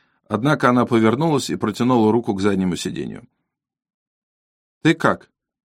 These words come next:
Когда она убрала руку, на ее пальцах была кровь. "Надо бы марлю". "Все в порядке, ничего страшного", — сказал Терри,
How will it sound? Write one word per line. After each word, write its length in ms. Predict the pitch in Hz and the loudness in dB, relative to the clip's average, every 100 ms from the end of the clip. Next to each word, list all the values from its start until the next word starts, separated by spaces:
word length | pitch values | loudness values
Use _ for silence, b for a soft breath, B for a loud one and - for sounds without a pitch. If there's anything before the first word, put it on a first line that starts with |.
| _ | _
Когда 300 | 107 104 120 | -8 0 2
она 180 | 117 110 | 4 4
убрала 340 | 107 110 104 | 4 4 4
руку, 260 | 135 147 107 | 2 0 -2
на 80 | |
ее 180 | 101 101 | 0 -2
пальцах 360 | 95 131 120 95 | -2 -4 -4 -4
была 200 | 101 104 | -2 -2
кровь. 360 | 104 - - _ _ _ _ _ _ _ _ - | -4 -10 -10 _ _ _ _ _ _ _ _ -2
"Надо 240 | 127 143 | 0 2
бы 140 | 135 147 | 2 2
марлю". 440 | 170 107 92 - _ _ _ _ _ _ _ _ - 80 | 2 0 -4 -10 _ _ _ _ _ _ _ _ -16 -8
"Все 300 | - 180 123 | 2 4 4
в 60 | |
порядке, 600 | - 135 110 101 - 113 | 4 4 4 2 -2 0
ничего 380 | 113 113 143 127 | 2 2 4 4
страшного", — 540 | - 120 98 - 87 | 4 2 0 -2 -10
сказал 400 | 85 - 98 101 | -8 -4 0 0
Терри, 380 | 90 139 131 104 | 0 2 2 0